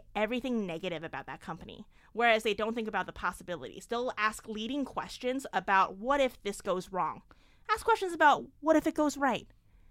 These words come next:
that you would ask a male founder. Catch yourself. Don't ever say to a female founder who has a female-led product, "Let me let my wife try this." I think that that is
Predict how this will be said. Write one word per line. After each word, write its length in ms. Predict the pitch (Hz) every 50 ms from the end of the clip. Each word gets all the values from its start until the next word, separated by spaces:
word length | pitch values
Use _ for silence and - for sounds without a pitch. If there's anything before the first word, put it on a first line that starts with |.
| - -
that 120 | 277 262
you 100 | 233 254
would 120 | 269 254 -
ask 260 | 214 220 220 - -
a 40 | 233
male 260 | 214 202 196 196 190
founder. 460 | - 190 170 139 120 - 80 82 226 - - - - - -
Catch 260 | - 302 302 311 -
yourself. 340 | 247 233 - 214 151 - - - - - - -
Don't 300 | - 277 269 277 277 - - - -
ever 280 | 262 311 285 247 240 226
say 180 | - 233 208
to 80 | 202 196
a 60 | 196
female 320 | - 226 214 202 190 180 185
founder 480 | - 196 185 190 180 185 180 170 156 - -
who 100 | 226 214
has 380 | 220 214 220 208 214 214 214 -
a 180 | 214 202 196
female-led 680 | 196 - - 220 214 208 208 196 196 185 180 170 175 -
product, 520 | - - 156 147 175 202 233 - - - - - - - - - -
"Let 240 | 202 214 240 247 254
me 120 | 262 262
let 160 | 254 233 180
my 120 | 220 202 180
wife 320 | 170 165 165 156 170 -
try 240 | - - 180 151 165
this." 440 | - - - 214 - - - - - - - - - _ - - -
I 140 | 220 240 262
think 280 | - - 302 302 - -
that 240 | 269 226 202 -
that 180 | - 190 208 208
is 180 | 240 226 220